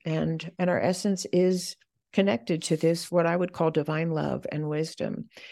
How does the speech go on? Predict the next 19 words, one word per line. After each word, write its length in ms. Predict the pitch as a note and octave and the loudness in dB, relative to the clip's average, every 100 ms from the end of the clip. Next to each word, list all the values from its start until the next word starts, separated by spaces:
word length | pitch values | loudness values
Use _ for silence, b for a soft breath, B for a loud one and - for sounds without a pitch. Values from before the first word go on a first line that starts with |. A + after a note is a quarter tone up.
| B _ | B _
And 340 | E3+ E3+ E3+ | 0 2 0
for 120 | - F3 | -2 -2
some 340 | - G#3+ A3+ | 2 4 6
reason, 420 | A3 G#3+ G#3 G3+ - - | 6 4 2 0 -2 -4
I 280 | F3 G3 | 0 2
was 220 | G#3+ G3+ F3+ | 2 2 0
blessed 580 | E3 D3+ E3 F3 - | -2 0 2 0 -4
with 120 | D3+ D3+ | -6 -4
having 380 | D#3 D#3+ E3 | -4 -2 0
this 180 | E3 E3 | -2 -2
experience, 840 | - - - - - - - - - _ | -4 -6 -6 -4 -2 -4 -8 -14 -18 _
that 160 | - F3 | 2 4
it 80 | E3+ | 4
was 180 | E3 E3+ | 0 -2
just 200 | E3+ - | -8 2
given 280 | F3 G#3 F#3+ | 2 4 0
to 100 | D#3 | -2
me. 260 | D3+ - | -4 -4
And 380 | - D#3 D#3+ D#3+ | -2 -2 0 -2